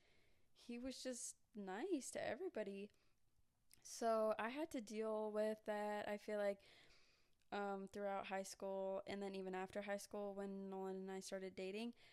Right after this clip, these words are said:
I had to understand that, like, he genuinely just has a lot of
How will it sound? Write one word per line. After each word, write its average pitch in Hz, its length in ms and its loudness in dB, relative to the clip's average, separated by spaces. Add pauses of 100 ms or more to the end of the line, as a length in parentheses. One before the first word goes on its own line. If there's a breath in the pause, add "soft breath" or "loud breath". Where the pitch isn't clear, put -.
(300 soft breath)
I 220 60 2
had 262 260 -2
to - 140 2
understand 208 640 0
that, 196 180 2
like, 190 220 0
he 277 360 -4 (140)
genuinely 277 960 -2 (120)
just 233 220 -8
has 226 240 0
a 226 60 -4
lot 196 320 -4
of 214 80 -4